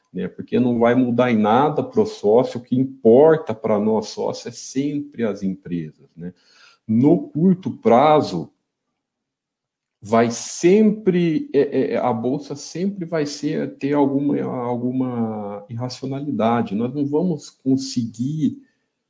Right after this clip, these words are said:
é, encontrar uma coisa lógica no mercado. A gente, nós não vamos conseguir,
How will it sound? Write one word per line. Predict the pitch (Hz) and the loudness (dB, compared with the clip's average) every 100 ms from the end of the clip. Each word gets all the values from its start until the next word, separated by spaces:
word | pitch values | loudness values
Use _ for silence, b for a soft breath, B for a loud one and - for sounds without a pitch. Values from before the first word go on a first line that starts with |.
| _ _ _ _ _ _ - | _ _ _ _ _ _ 2
é, | 113 107 110 107 101 101 | 4 6 4 4 4 4
encontrar | 110 117 - 131 117 - 117 120 151 | 4 2 2 2 2 0 2 2 2
uma | 160 127 120 | 2 0 -2
coisa | 117 127 120 120 | -4 -2 -2 0
lógica | 98 101 123 143 143 107 98 90 | 2 2 4 4 4 0 -8 -4
no | 95 | -4
mercado. | 95 92 - 87 85 | -4 -6 -4 -2 -2
A | 90 | -4
gente, | 113 | -4
nós | 117 117 | -2 0
não | 117 | 0
vamos | 131 147 | 2 0
conseguir, | - 143 - 117 120 143 | 0 -4 -2 -2 0 -2